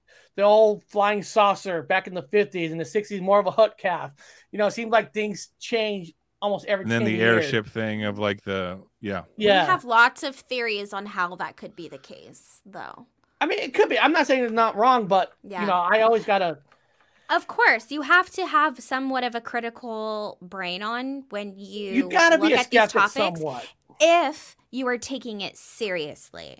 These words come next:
Speaker 3: If you are
Speaker 1: Yeah.
Speaker 3: taking it seriously, then I think you should always have your skeptic hat on. That doesn't mean that you throw everything out and that you're an asshole about it. It's just you should come at it from that point of view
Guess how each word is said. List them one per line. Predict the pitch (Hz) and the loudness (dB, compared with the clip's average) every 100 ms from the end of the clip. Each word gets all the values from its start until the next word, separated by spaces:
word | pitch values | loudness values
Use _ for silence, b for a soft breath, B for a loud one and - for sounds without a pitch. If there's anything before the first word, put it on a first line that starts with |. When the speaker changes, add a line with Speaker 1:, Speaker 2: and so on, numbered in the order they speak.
| _ | _
Speaker 3:
If | 202 | -16
you | 247 277 | -10 -8
are | |
Speaker 1:
Yeah. | 285 | -6
Speaker 3:
taking | 285 - 254 | -6 -6 -8
it | 247 - | -12 -8
seriously, | 233 240 - 240 | -6 -6 -6 -10
then | 226 202 | -8 -10
I | 208 | -10
think | 208 214 | -12 -14
you | 202 | -14
should | - 175 _ | -14 -16 _
always | 233 254 247 226 214 | 2 2 2 -2 -6
have | - 196 202 | -6 -8 -8
your | 190 | -14
skeptic | - 180 - 175 - | -12 -12 -12 -18 -14
hat | - - | -14 -12
on. | - - b b _ | -16 -18 b b _
That | 233 | -10
doesn't | 233 269 | -6 -4
mean | 269 | -2
that | 262 | -4
you | 233 254 | -4 -10
throw | - 214 | -6 -4
everything | 190 202 247 247 247 233 226 | -2 -4 -6 -8 -10 -8 -4
out | 214 220 - | -4 -4 -8
and | 196 | -10
that | 185 | -10
you're | 160 | -12
an | 160 | -4
asshole | 233 247 - 165 170 | -2 -2 -6 -12 -10
about | 165 160 | -10 -8
it. | 156 156 b b b | -10 -12 b b b
It's | - 208 | -12 -8
just | 240 220 | -8 -8
you | 233 | -8
should | 233 208 | -8 -8
come | 247 240 | -6 0
at | 214 208 | 0 0
it | - | -4
from | 220 202 | -10 -4
that | 214 - | -4 -4
point | 226 208 202 | -10 -8 -10
of | |
view | 180 190 220 294 | -8 -6 -4 -6